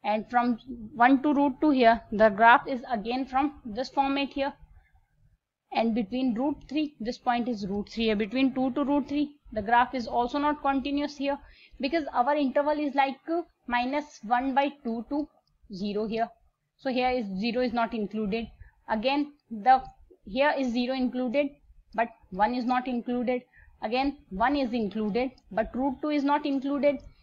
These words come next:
and root two is included, but root three is not included. And here is, let us take this point is here one,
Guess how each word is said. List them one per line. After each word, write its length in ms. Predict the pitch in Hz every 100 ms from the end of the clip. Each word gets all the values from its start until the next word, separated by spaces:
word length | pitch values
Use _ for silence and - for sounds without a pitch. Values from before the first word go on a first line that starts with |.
| - -
and 340 | 233 247 214
root 200 | 240 302 -
two 100 | 294
is 200 | 277 226
included, 600 | 233 202 214 220 240 302 - _ _
but 260 | 190 240 - _ _ _ _ _ _ _
root 180 | 226 233 -
three 200 | 240 247
is 80 |
not 220 | 247 262 262
included. 480 | 254 262 262 254 254 - - _ _ _ -
And 240 | 214 220
here 240 | 196 254
is, 160 | - 247
let 200 | 233 226
us 80 | 247
take 240 | 254 233
this 120 | 233
point 300 | - 240 240
is 140 | 247 208
here 280 | 214 247 208 _ _ _ _ _ _ _
one, 480 | - 226 247 254 247